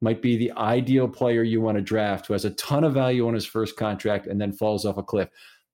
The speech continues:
He was totally worth the number ten overall draft pick for the Ravens. I, I still maintain there are people who say you don't really want that kind of a player.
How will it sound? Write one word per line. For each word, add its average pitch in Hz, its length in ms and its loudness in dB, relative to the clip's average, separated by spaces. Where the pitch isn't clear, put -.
He 147 180 2
was 202 200 2
totally 196 440 0
worth 160 260 4
the 120 60 0
number 120 220 2
ten 120 260 0
overall 110 360 2
draft 107 260 0
pick 101 160 -4
for - 80 -8
the 95 100 -2
Ravens. 90 380 -4
I, 98 180 -4
I 101 100 -4
still 110 260 -2
maintain 95 420 -4
there 98 120 -2
are 113 100 0
people 107 260 -2
who 101 80 2
say 98 160 0
you 101 140 0
don't 101 180 -4
really 101 220 0
want 98 220 -4
that 90 140 -4
kind 101 160 -4
of 92 60 -4
a 92 60 -2
player. 101 380 -2